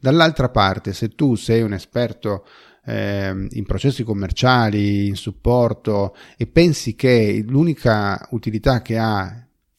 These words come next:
il tuo collega dell'I T, la, o la tecnologia sia quello di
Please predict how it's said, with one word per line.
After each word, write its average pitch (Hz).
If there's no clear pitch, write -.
il 104
tuo 139
collega 120
dell'I 98
T, 107
la, -
o 120
la 113
tecnologia 107
sia 120
quello 127
di 113